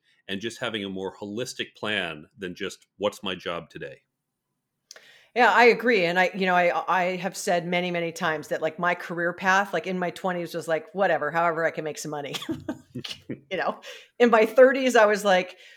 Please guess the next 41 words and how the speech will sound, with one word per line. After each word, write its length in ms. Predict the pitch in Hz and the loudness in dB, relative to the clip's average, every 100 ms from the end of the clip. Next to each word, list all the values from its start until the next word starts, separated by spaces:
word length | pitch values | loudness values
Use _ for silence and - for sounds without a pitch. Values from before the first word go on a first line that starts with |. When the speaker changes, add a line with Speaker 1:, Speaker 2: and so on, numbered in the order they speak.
| _ | _
Speaker 2:
"Okay, 220 | - 196 190 | -8 -2 -2
how 260 | 165 196 | 2 0
much 440 | 196 185 175 - - | 0 -2 -2 -6 -10
sort 240 | - 170 | -8 -4
of 140 | 170 - _ _ _ - _ | -4 -6 _ _ _ -20 _
can 200 | - 185 | -4 -2
I 460 | 175 165 165 160 156 - _ - | 0 0 2 2 0 -6 _ -8
progress 540 | 202 151 170 180 - | -4 -2 2 2 2
in 120 | 247 | 0
my 160 | 233 220 | 0 -2
career 340 | 220 214 208 | -4 -4 0
and 100 | 214 | 0
how 160 | 175 185 | 0 -2
quickly?" 540 | - 208 - 131 - _ _ | -2 -4 -4 -8 -12 _ _
That 240 | 165 156 165 | 0 0 2
both 220 | 190 185 | 0 0
from 160 | 180 | -6
a 60 | 147 | -6
title 400 | - 170 170 165 | -4 -2 0 -2
and 100 | 143 | -6
a 40 | |
money 200 | 135 143 | -6 -8
perspective. 540 | 151 170 - 180 190 220 _ _ _ _ _ _ | -8 -10 -8 -8 -8 -12 _ _ _ _ _ _
Um, 260 | - 185 185 - | -4 -4 -2 2
in 140 | 226 | 2
my 180 | 226 208 | 4 2
forties, 480 | 202 202 220 247 233 | 0 -2 0 0 0
I 80 | |
was 140 | 175 170 | 0 0
kinda 240 | 208 185 | -4 -2
like, 240 | 175 165 160 - | 2 0 -2 -12
"Oh, 240 | 165 175 | -8 -6
is 160 | 185 170 | -6 -6
this 220 | 240 240 | -6 -2
it? 280 | 220 311 381 _ | 0 0 -2 _
<laughs> 100 | - | -2
Like, 360 | - - - | 0 0 8
is 380 | 453 453 349 - | 8 8 -2 -2
this, 340 | 359 320 - | -2 -2 -6
is 160 | 294 262 | -10 -8
this, 280 | 285 277 | -8 -8